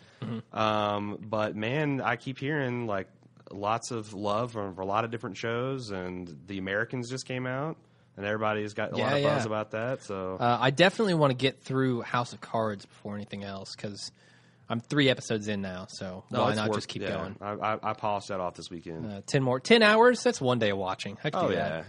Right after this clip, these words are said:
Speaker 2: yeah, you can power through it.
Speaker 1: Polish it off in a weekend. Uh, okay, that's it, man.
Speaker 2: Cool.
Speaker 1: We're, we're done with the feedback. We've gotta go to the outro, which you kind of already did.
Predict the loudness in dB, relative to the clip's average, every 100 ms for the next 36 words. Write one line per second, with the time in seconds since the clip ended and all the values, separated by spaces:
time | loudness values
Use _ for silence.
0 | -6 -6 -6 -6 -6 -6 -8 -8 -10 -14
1 | -4 -2 0 -2 -4 -4 -8 -8 -10 -10
2 | -18 _ _ -20 -20 _ _ _ _ 6
3 | 8 8 6 2 6 8 8 8 6 8
4 | 6 8 4 4 2 _ _ _ _ -6
5 | -6 -6 -14 _ _ 2 4 4 0 4
6 | 4 4 0 0 4 8 6 4 -2 0
7 | 2 4 2 2 4 6 6 4 4 4
8 | 2 0 -4 0 4 6 6 6 2 2
9 | -4